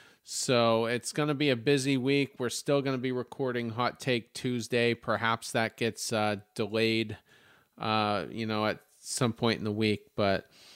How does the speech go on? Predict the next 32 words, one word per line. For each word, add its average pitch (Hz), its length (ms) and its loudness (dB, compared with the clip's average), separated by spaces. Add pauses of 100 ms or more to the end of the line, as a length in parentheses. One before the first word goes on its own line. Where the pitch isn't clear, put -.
(400)
um, 101 380 -4
th-, 139 240 2
this 165 180 0
could 180 180 2
be 151 140 4
one 139 180 2
of 135 120 2
the 120 80 2
last 117 440 0
real 127 300 2
busy 113 400 -2
weeks 110 380 -6
of 104 100 -12
the 104 100 -10
season 107 520 -6
here 104 420 -8
on 107 220 -6
the 98 80 -6
podcast. 98 720 0
So, 101 420 2 (1500)
uh, 143 420 4 (300)
all 185 100 -2
right. 175 480 0
Well, 165 380 4
the, 139 340 0
the 127 100 -4
Red 135 240 2
Sox 143 420 2
lost 127 680 -2 (160)
the 123 160 -8
series. 135 720 -6
I, 107 180 -2